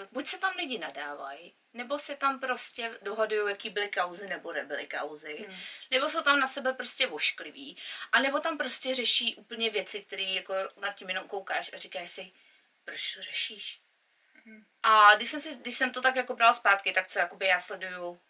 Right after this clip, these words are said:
Speaker 1: americký a anglický
Speaker 2: Hmm.
Speaker 1: podcasty, tak je to, buď je to sranda, nebo se baví o tom prostě, jak třeba vybudovali biznis, nebo se prostě baví o tom, jak máš zhubnout, nebo prostě, víš co, motivační, anebo prostě jenom kecaj, že viděli prostě tohleto četli na internetu, tohleto četli na internetu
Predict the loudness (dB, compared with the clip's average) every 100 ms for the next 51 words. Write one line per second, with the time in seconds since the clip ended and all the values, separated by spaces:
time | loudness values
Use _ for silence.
0 | _ _ _ -6 -4 -4 -4 -4 0 0
1 | 0 -10 -12 -16 -20 _ -20 -18 -20 _
2 | _ _ -18 -6 -4 4 4 4 0 0
3 | 0 -2 2 2 2 0 2 4 2 2
4 | 2 2 -2 -2 0 2 0 -4 -4 -6
5 | -2 -2 2 2 0 -4 -2 2 0 0
6 | -8 -4 -2 0 -2 -6 -18 -20 -20 -20
7 | -20 -20 -12 -2 0 2 0 -2 -4 -2
8 | -2 -2 -2 -4 -2 -2 0 2 4 4
9 | 0 -4 -8 -10 -10 -4 -2 0 0 -4
10 | -8 -6 -6 -6 -8 -8 -4 -6 -2 -4
11 | -2 0 0 0 -4 -4 -2 -2 -2 -2
12 | -2 2 2 2 0 -4 -4 0 0 0
13 | -4 -6 -4 -6 -4 -4 -4 -4 -6 -6
14 | -4 -4 -4 -4 -6 -6 -8 -12 -8 -8
15 | -8 -8 -8 -4 -4 -2 -2 -2 -2 -4